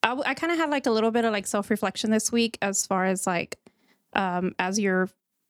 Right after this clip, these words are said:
when you're, just like I said the last episode, sometimes, like, thinking about your mental health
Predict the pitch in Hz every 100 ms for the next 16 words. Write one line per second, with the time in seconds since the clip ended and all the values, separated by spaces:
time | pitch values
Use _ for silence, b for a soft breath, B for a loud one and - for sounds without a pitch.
0 | - 214 254 254 247 254 - - - 349
1 | 320 254 233 196 - 190 - 117 - b
2 | b b b _ - - 254 320 302 -
3 | 240 175 - _ _ _ _ _ - 233
4 | 240 294 285 277 277 277 285 277 277